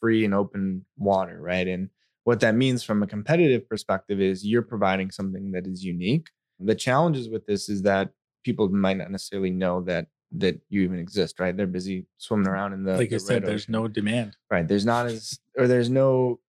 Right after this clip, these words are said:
Speaker 1: perceived demand, right?
Speaker 2: Yeah.
Speaker 1: There's no understanding that, hey, they need this. Somebody knows that they need this.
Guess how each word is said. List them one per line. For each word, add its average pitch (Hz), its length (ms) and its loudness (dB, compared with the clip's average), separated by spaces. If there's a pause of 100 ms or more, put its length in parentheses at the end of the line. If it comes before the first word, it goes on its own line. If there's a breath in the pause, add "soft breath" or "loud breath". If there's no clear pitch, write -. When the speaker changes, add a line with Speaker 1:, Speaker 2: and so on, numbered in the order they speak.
Speaker 1:
perceived 131 480 2
demand, 90 400 0
right? 95 140 2
Speaker 2:
Yeah. 95 80 0
Speaker 1:
There's 98 220 -4
no 107 280 0
understanding 104 640 -2
that, 95 140 -2
hey, 101 400 0 (400)
they 104 220 4
need 101 360 2
this. 69 260 -6
Somebody 95 440 0
knows 101 300 2
that 90 140 -8
they 92 80 -12
need 101 260 -2
this. 87 220 -4